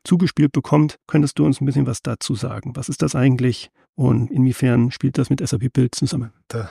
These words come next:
Speaker 2: da gibt's auch wieder, gleich wie bei unserem S A P B T P Workflow Buch, das Thema genau als das, das Buch schon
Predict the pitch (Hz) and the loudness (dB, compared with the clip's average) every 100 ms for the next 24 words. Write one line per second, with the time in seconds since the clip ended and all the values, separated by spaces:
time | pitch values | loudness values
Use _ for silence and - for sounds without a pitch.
0 | - - - 135 120 113 147 139 131 - | -14 -8 -4 -2 -2 -2 0 2 0 -2
1 | 117 - 139 131 127 139 127 127 113 - | -6 -4 -4 0 0 0 0 0 -2 -6
2 | _ - 139 - 131 - 123 131 - - | _ -6 -2 0 0 -2 -2 -2 -6 -6
3 | 131 127 135 131 113 135 - 156 131 120 | -4 -2 -2 -2 -2 -4 0 2 2 0
4 | - - 135 160 - - - - - - | -6 -2 2 2 0 -10 -18 -18 -20 -6
5 | 127 - 135 139 123 120 135 - 139 - | -4 0 0 0 0 0 0 0 0 0
6 | - 131 - 131 - 143 135 135 | -2 -4 -6 -6 -2 -2 0 -2